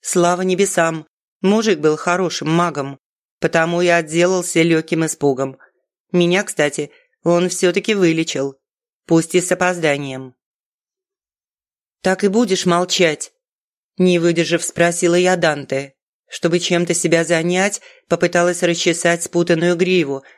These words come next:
но косички упорно выскальзывали из рук – шипели и даже кусались. Елы-палы, я точно мутант, горгонистый.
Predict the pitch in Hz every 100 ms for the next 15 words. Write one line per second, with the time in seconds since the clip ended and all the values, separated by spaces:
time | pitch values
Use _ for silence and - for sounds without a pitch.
0 | _ - 165 170 185 220 214 185 175 -
1 | 202 196 165 165 170 175 180 160 160 160
2 | 160 165 165 156 143 135 - - _ _
3 | - 170 165 160 156 185 190 - 170 160
4 | 151 160 170 175 165 - 135 131 127 -
5 | _ _ _ _ _ _ _ _ 160 160
6 | 165 160 143 143 160 147 135 131 _ _
7 | 175 170 180 180 - 165 151 160 160 170
8 | 165 135 131 - _ _ 170 156 160 156
9 | 165 143 127 - 123 123